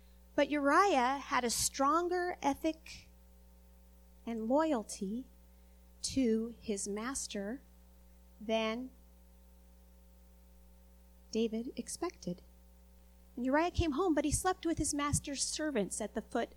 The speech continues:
of the mat of the ca-, of the palace, and he didn't go home. So David caught him the next morning and said,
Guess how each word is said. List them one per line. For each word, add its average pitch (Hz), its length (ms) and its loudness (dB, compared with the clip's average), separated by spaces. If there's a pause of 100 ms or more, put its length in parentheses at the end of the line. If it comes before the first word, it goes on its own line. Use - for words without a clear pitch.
of 208 120 -6
the 214 60 -2
mat 220 300 0 (100)
of 196 140 -4
the 190 140 -2
ca-, - 280 -4
of 190 140 -2
the 196 80 -2
palace, - 560 -4 (340)
and 285 120 0
he 285 40 0
didn't 269 260 0
go 226 140 2
home. 202 340 -2 (1400)
So - 180 0
David 202 400 4
caught 190 220 -2
him 202 100 -4
the 214 80 -4
next 214 300 -6
morning 330 280 0
and 247 120 -6
said, 240 260 -6